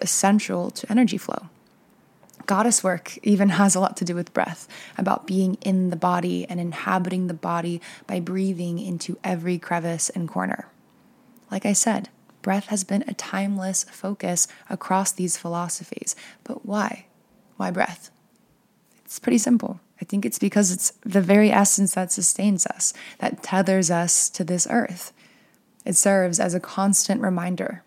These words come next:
of our very existence, a rhythm of life that pulses within us day in and day out, moment by moment. But for a very long time,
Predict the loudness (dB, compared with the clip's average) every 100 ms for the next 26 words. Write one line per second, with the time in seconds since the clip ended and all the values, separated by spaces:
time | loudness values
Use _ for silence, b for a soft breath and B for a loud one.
0 | -8 -4 -2 -2 -2 -2 -2 -2 -4 -4
1 | -4 -6 -4 -6 -6 _ _ _ -6 -2
2 | 2 2 2 0 -2 -4 -6 -14 -6 -6
3 | -2 -2 0 0 0 -2 -2 -6 -4 -6
4 | -6 -2 0 0 -2 -2 -6 B B B
5 | -2 0 0 0 0 -2 -8 B B 0
6 | 2 0 -2 -10 _ -6 -4 -2 -2 -4
7 | -8 -12 -18 _ _ _ _ b b b
8 | b b -2 0 0 -6 -4 -2 0 0
9 | 0 2 4 4 2 0 -2 -2 0 0
10 | -4